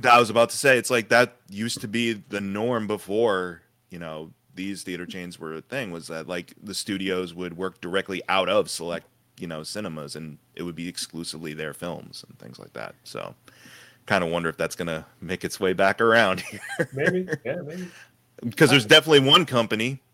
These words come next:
Speaker 1: that has the, the money and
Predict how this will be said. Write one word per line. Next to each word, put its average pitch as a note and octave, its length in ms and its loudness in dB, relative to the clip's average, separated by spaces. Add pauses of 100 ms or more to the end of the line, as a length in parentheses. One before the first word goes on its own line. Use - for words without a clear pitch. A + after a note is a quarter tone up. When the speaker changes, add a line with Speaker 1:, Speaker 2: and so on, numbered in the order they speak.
(100)
Speaker 1:
that G2 400 0
has G2+ 480 -2 (160)
the, F2+ 480 -4 (180)
the F#2 120 -8
money G2+ 340 -4
and F2 260 -8